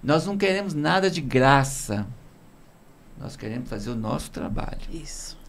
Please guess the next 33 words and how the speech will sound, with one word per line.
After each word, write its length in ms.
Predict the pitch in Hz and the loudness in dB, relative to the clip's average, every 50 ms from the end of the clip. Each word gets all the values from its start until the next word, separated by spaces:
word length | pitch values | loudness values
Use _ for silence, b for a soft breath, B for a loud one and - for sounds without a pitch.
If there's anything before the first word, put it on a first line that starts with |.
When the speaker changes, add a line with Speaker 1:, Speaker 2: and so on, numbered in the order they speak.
| B B B B - | B B B B -4
Speaker 1:
Nós 220 | - 123 123 - | -2 -2 -2 -2
queremos 400 | - 120 113 127 147 170 156 165 | -2 -2 0 0 0 0 0 0
a 100 | 170 160 | 2 2
lei 440 | 151 135 127 131 135 143 139 123 110 | 2 4 4 4 6 6 6 4 2
estadual 1040 | - - - - - 123 117 117 113 110 107 104 104 107 123 147 170 185 180 - - | 2 -2 -2 0 0 0 0 2 0 0 4 6 8 10 10 10 8 6 4 4 4
e 100 | - 131 | 4 4
a 60 | 123 | 4
lei 240 | 117 120 127 139 143 | 4 4 2 2 2
municipal 720 | 143 143 160 165 165 160 - 143 135 139 - 127 135 147 | 0 0 0 -2 -2 -4 -4 -6 -6 -6 -4 -4 0 0
de 120 | 147 156 160 | 2 2 2
incentivo 600 | 160 - - 170 165 156 - - - 156 156 165 | 0 0 0 0 0 0 -2 -2 -2 -2 0 -2
à 60 | 160 | -2
cultura, 440 | 160 175 165 156 - 143 139 131 127 | -2 -2 -4 -4 -2 0 0 2 2
que 120 | 131 131 | 2 4
nós 260 | 127 139 143 147 131 | 4 6 6 6 6
não 240 | 139 151 170 196 208 | 6 6 6 4 4
temos." 300 | 196 175 160 147 127 107 110 B B B B B B B B B B - - | 4 6 6 6 6 4 4 B B B B B B B B B B -2 2
É 120 | - 165 | 6 8
a 140 | 180 180 175 | 10 10 10
única, 1000 | 170 170 180 196 208 220 233 233 233 240 226 233 - - - - - - 190 208 | 10 10 8 8 10 10 10 10 8 8 6 4 0 -8 -18 -18 -14 -6 -4 -2
o 120 | - 165 | 0 2
único 280 | 202 220 240 262 214 233 233 | 4 4 4 4 2 2 2
estado 800 | - - - - - - 180 180 165 165 147 131 123 113 143 135 | 2 2 0 -2 4 8 10 12 12 10 10 6 2 -2 -2 -2
brasileiro 1200 | 120 117 117 151 160 170 180 170 170 185 175 165 151 151 151 147 143 143 147 143 156 170 190 190 - b b b b b b b b b - | 0 2 4 6 6 6 6 4 2 4 6 6 8 8 8 8 8 8 6 4 4 2 0 -2 -6 b b b b b b b b b -8
que 160 | - 170 170 | -4 0 0
não 320 | 165 170 190 220 254 269 262 | 2 6 8 8 8 8 6
tem 320 | 262 - - 190 180 190 | 4 2 2 2 4 4
uma 180 | 190 190 185 175 | 2 2 2 2
lei 280 | 160 143 139 139 151 | 4 4 4 4 4
de 100 | 104 - | 2 0
incentivo 720 | 151 - - 151 139 135 - 139 139 135 139 139 156 151 - - - - | -2 -2 -2 -2 -2 -2 0 2 4 6 6 6 4 2 0 -2 -4 -4
fiscal. 800 | - - - 160 156 143 - - - 123 117 113 110 107 - - - - - - - - - - - - - - - - - - - | -6 -4 -4 -4 -4 -4 -4 -2 0 4 6 6 6 6 4 2 2 0 0 0 -2 -2 -4 -4 -6 -6 -8 -10 -10 -10 -12 -6 2
O 100 | - 165 | 4 6